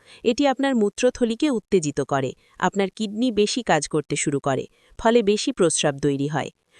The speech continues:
শুধু তাই নয়, ক্যাফেইন আপনার ঘুমের গুণমানও নষ্ট করে। আপনি হয়তো ঘুমিয়ে আছেন, কিন্তু সেটা গভীর ঘুম নয়, হালকা ঘুম, একটু শব্দ হলেই ঘুম ভেঙে যায়।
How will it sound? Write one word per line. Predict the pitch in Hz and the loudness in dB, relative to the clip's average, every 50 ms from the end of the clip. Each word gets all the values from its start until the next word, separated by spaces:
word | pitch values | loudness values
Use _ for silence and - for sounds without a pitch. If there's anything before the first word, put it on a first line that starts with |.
| - _ | -16 _
শুধু | - - 285 262 294 320 | -4 -2 0 2 2 2
তাই | - 277 262 294 320 | 2 2 2 4 4
নয়, | 262 180 147 131 - _ _ _ _ - | 2 2 0 -2 -6 _ _ _ _ -2
ক্যাফেইন | - 196 196 - - 277 311 302 | 0 0 0 0 -2 0 0 0
আপনার | 302 277 - 277 294 285 | 0 0 -2 -2 -4 -4
ঘুমের | 220 180 - - 208 214 240 285 294 | -4 -6 -2 0 2 2 2 2 0
গুণমানও | 233 208 226 220 226 220 208 185 175 208 277 | 0 0 2 2 2 4 4 2 2 4 4
নষ্ট | 285 220 151 - - - 165 | 2 2 0 0 -2 -4 -2
করে। | - 143 135 135 131 - _ _ _ _ _ _ - | -2 -2 -2 -4 -4 -8 _ _ _ _ _ _ -4
আপনি | 156 160 - 185 185 | -4 -2 -2 -2 -2
হয়তো | 190 202 185 185 208 196 | 0 -2 0 2 2 0
ঘুমিয়ে | 165 - 190 196 226 262 302 | 2 0 -2 0 0 0 0
আছেন, | 277 196 - - 190 196 269 - - - _ - | 0 0 -2 -2 -2 -4 -4 -6 -10 -16 _ -6
কিন্তু | 262 247 240 277 | -4 -2 -2 -2
সেটা | - - 262 294 285 220 | -4 -2 -2 -2 -2 2
গভীর | 190 208 220 202 - 285 247 | 4 4 4 4 4 2 2
ঘুম | 185 165 190 160 147 | 2 0 0 0 0
নয়, | 139 135 131 131 - - _ _ _ _ | -2 -4 -4 -6 -8 -12 _ _ _ _
হালকা | - - 269 269 233 - 175 143 | 0 2 2 2 2 2 0 -2
ঘুম, | - - 156 139 131 143 - _ _ _ _ - | 0 0 0 0 0 -2 -8 _ _ _ _ -2
একটু | - 269 - _ - 294 | -2 -2 -2 _ -2 0
শব্দ | - - 240 196 196 208 | 0 2 0 2 4 4
হলেই | 226 214 226 214 247 269 | 4 4 4 2 2 2
ঘুম | 226 - 196 190 170 156 | 0 0 0 0 0 0
ভেঙে | 151 165 147 147 139 | 0 -2 -2 0 0
যায়। | - 147 131 127 | -2 -2 -4 -6